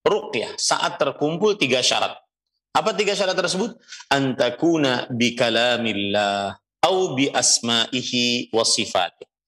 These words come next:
Ruqyahnya dengan firman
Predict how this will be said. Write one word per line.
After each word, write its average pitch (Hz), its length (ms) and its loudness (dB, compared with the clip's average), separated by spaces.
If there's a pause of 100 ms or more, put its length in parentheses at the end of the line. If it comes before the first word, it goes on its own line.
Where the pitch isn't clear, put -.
(380)
Ruqyahnya 175 880 0 (400)
dengan 143 640 0 (1040)
firman 170 400 0